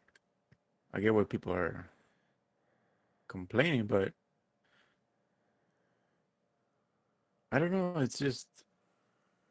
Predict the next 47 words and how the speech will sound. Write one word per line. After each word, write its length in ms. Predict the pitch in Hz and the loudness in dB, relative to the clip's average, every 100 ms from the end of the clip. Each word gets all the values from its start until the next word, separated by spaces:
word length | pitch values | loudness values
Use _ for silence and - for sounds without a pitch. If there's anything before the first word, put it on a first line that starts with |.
| - - | -16 -2
yeah, 280 | 131 143 135 | 2 4 2
it 160 | - 123 | 2 2
all 120 | 131 | 2
has 160 | 131 | 0
to 60 | 120 | 0
do 120 | 117 | 0
with 200 | 113 - | 0 -2
culture. 540 | - 104 104 - 64 - | -2 -2 -2 -4 -12 -10
So, 300 | - 87 - _ _ _ _ _ - - - _ _ _ _ _ | -6 -6 -8 _ _ _ _ _ -20 -20 -20 _ _ _ _ _
you 140 | 110 98 | -4 -2
know, 140 | 98 | 0
I 80 | 101 | -2
don't 120 | 101 | -2
know. 120 | 98 | -2
Some 180 | 101 104 | -4 -6
people 240 | 104 104 98 | -6 -2 0
are 80 | |
okay 220 | 95 - 107 | 2 2 0
with 140 | 110 | 0
this 160 | 113 104 | -2 -2
and 100 | 98 | -2
some 200 | 110 110 | -2 -2
aren't. 300 | 127 120 - - _ _ - | -4 -8 -18 -20 _ _ 0
Me 100 | 139 | 4
personally, 580 | 151 156 190 175 165 | 4 4 2 -2 -2
I 100 | 135 107 | -2 -2
mean, 180 | 120 | 0
I 40 | 101 | 0
don't, 420 | 107 95 87 - - _ _ _ _ _ _ _ _ | 0 -2 -8 -16 -20 _ _ _ _ _ _ _ _
I 60 | - | 2
wouldn't 200 | 113 107 | 2 2
want 140 | 95 | -2
anybody 280 | 107 98 95 | -2 0 0
to 60 | 90 | 0
talk 220 | - - | -2 -2
about, 240 | 92 92 | 0 -2
you 80 | 98 | 0
know, 100 | 98 | -4
just 200 | 98 95 | -4 -6
think 140 | 110 98 | -6 -4
about 340 | 98 90 92 _ _ _ _ _ _ - - _ _ _ _ _ _ _ - | -4 -4 -6 _ _ _ _ _ _ -20 -20 _ _ _ _ _ _ _ -14
if 160 | - 104 | -8 -2
you 60 | |
had, 180 | 101 98 | 0 0
like, 120 | 92 | -2
a 40 | - | -4
fucking 240 | 104 - | -6 -8